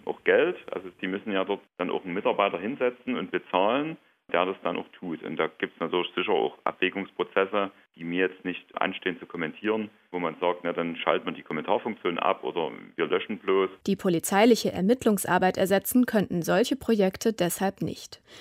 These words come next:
Speaker 2: Deutlich mehr Straftaten ans Licht bringen, die mit Hasskriminalität zu tun haben,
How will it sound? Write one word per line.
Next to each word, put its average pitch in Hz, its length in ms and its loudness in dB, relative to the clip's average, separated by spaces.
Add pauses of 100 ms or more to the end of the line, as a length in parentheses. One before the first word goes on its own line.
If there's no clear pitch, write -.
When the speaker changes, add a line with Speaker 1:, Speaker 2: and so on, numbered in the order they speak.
(320)
Speaker 2:
Deutlich - 360 0
mehr 214 300 6
Straftaten 185 800 0
ans - 240 -4
Licht 226 240 4
bringen, 202 340 4
die 180 140 0
mit - 240 -4
Hasskriminalität 185 840 2
zu - 200 -10
tun 233 420 6
haben, 208 320 6